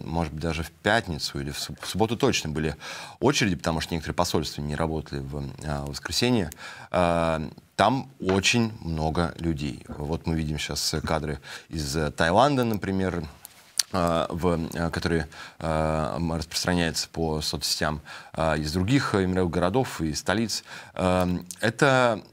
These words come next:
м, как будто наталкивает на мысли об, э, неком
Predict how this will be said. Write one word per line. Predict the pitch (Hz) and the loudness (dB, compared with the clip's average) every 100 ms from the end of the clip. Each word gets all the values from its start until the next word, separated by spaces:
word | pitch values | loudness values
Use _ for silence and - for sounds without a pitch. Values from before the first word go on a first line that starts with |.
| - | -6
м, | 98 95 98 | -2 0 2
как | 95 92 | 2 0
будто | 117 135 104 | 0 2 2
наталкивает | 92 123 127 - 98 90 87 - | 4 4 2 0 -2 0 -2 -2
на | 87 90 90 | 0 2 2
мысли | 87 113 139 107 90 - | 4 2 2 2 2 0
об, | - 90 82 90 85 - - - - | -4 -2 0 2 0 -2 -16 -14 -2
э, | 87 85 85 | 0 2 2
неком | 90 107 104 90 | 0 0 0 0